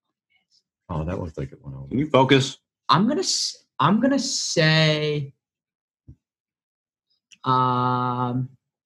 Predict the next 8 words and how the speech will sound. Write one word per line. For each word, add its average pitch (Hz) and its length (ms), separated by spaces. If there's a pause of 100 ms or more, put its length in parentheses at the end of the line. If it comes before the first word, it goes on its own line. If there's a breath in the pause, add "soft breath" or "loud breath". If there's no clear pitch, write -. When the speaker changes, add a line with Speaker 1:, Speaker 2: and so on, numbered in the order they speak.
(3000 soft breath)
Speaker 3:
I 131 180 (560)
think 175 240
I'm 185 160
just 160 240
gonna 151 180
say 127 1400
Marshawn 127 540
Lynch. 110 240